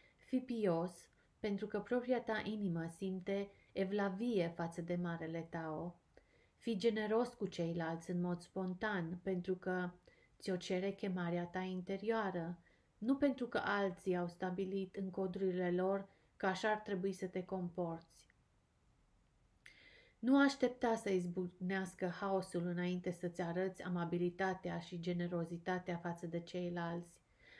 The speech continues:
Un dezastru natural ar putea, într-adevăr, stimula dorința de a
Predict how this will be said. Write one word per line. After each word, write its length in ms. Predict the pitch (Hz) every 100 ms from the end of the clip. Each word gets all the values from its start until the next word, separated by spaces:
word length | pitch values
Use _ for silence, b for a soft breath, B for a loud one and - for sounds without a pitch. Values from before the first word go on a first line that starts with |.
| B _ _
Un 200 | 214 214
dezastru 600 | 202 180 220 220 - 208
natural 600 | 190 185 185 180 180 202
ar 180 | - 185
putea, 340 | - 175 185 175
într-adevăr, 800 | 196 196 196 180 185 175 170 175
stimula 640 | - 196 185 185 175 180
dorința 540 | 185 185 175 170 170 185
de 140 | 180
a 120 | 185